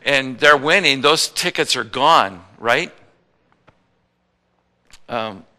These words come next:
when Michael Jordan played basketball, I saw him one time. I didn't see him in Chicago. Why? 'Cause you can't get tickets in Chicago when Michael Jordan was playing in Chicago. I had to go to Indianapolis to see Michael Jordan play. That's an insult.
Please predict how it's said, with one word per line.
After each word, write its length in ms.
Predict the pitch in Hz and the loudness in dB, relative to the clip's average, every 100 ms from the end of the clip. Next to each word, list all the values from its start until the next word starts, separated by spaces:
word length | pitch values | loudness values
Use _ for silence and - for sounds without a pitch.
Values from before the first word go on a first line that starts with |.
| _ _ _ _ _ _ _ - | _ _ _ _ _ _ _ -10
when 180 | 135 | -6
Michael 300 | 123 135 143 | 0 0 0
Jordan 380 | 117 151 143 139 | -6 -2 -2 -2
played 280 | - 147 131 | -6 -4 -2
basketball, 880 | 131 135 - 165 131 151 165 160 _ _ _ _ _ _ - | 2 2 0 -8 -4 -2 -2 -8 _ _ _ _ _ _ -8
I 100 | 117 | -6
saw 260 | 127 151 143 | -2 0 -2
him 160 | 131 | -4
one 200 | 127 131 | -8 -8
time. 360 | 123 131 113 95 _ _ _ _ _ _ _ _ _ _ _ | -6 -8 -8 -12 _ _ _ _ _ _ _ _ _ _ _
I 60 | 120 | -8
didn't 240 | 123 143 | -6 -6
see 180 | 127 185 | -4 -4
him 140 | 185 151 | -4 -4
in 80 | |
Chicago. 580 | 131 - - 107 95 98 95 | -4 -4 -2 -2 -2 -10 -2
Why? 260 | 143 120 92 _ | 0 0 -4 _
'Cause 240 | - 117 123 | -12 -8 -8
you 80 | 117 | -10
can't 340 | - 139 123 | -6 -4 -2
get 240 | 175 185 | -4 -4
tickets 400 | - 143 110 - | -6 -8 -10 -14
in 120 | 117 104 | -12 -8
Chicago 580 | 113 - 107 101 101 | -8 -6 -8 -8 -12
when 160 | 92 98 | -14 -12
Michael 300 | 107 110 110 | -12 -12 -14
Jordan 300 | 92 117 110 | -10 -10 -10
was 120 | 92 | -14
playing 240 | - 107 101 | -14 -14 -12
in 60 | |
Chicago. 440 | 98 - 117 110 - | -14 -10 -10 -10 -4
I 140 | 117 | 0
had 80 | 135 | 0
to 80 | 123 | -2
go 140 | 131 | -4
to 40 | 120 | -4
Indianapolis 840 | 123 117 123 156 - 104 - - _ _ _ _ _ _ _ - | -6 -6 -4 -6 -8 -10 -8 -8 _ _ _ _ _ _ _ -10
to 60 | |
see 200 | 117 143 | -6 -4
Michael 280 | 131 127 127 | 2 2 0
Jordan 320 | 104 135 131 | -4 -2 -2
play. 120 | 120 135 | 0 -2
That's 120 | 123 | -2
an 100 | 123 | -8
insult. 440 | 147 139 - 90 | -8 -6 -6 -8